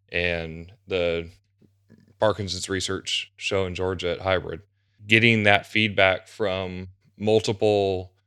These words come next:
high-level judges in a similar environment to finals is really important. And the only person on that list that did not, was not at one of those events,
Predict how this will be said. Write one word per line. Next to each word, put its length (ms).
high-level 560
judges 720
in 180
a 320
similar 580
environment 560
to 120
finals 640
is 680
really 380
important. 540
And 400
the 140
only 220
person 520
on 300
that 200
list 360
that 180
did 180
not, 380
was 280
not 220
at 160
one 160
of 40
those 220
events, 520